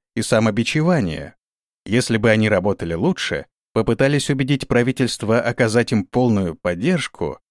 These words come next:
то вполне возможно, им удалось бы обогнать американцев. Затем начались поиски виновных.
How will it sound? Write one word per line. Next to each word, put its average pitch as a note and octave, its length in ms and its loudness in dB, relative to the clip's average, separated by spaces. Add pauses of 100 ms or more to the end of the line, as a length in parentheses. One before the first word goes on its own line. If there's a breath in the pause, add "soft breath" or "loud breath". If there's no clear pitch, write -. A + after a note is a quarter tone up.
(220)
то C#3 160 2
вполне C#3 400 2
возможно, D#3 520 2
им D#3+ 300 0
удалось C#3 500 2
бы C3 140 0
обогнать C#3 560 0
американцев. F2 840 -6 (680)
Затем G#2+ 440 2
начались E3+ 460 0
поиски D#3 520 -2
виновных. E2+ 800 -2